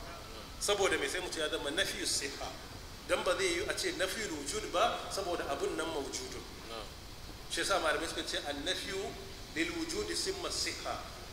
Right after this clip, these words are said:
Speaker 1: thumma al kamali far ayanna ratba. Korewa mataki uku ne, a fara da wujud,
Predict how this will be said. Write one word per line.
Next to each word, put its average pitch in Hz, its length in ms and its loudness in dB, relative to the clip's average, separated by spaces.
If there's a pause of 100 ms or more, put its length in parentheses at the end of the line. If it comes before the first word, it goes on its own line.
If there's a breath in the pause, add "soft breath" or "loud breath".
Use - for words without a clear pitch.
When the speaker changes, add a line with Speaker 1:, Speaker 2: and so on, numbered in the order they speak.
Speaker 1:
thumma 175 260 2
al 151 100 0
kamali 156 420 2
far 180 180 -2 (440)
ayanna 156 420 0
ratba. 147 320 -4 (680)
Korewa 214 400 8
mataki 156 400 2
uku 165 160 -4
ne, 139 160 -2
a 131 60 -4
fara 175 360 4
da 139 100 0
wujud, 139 380 -2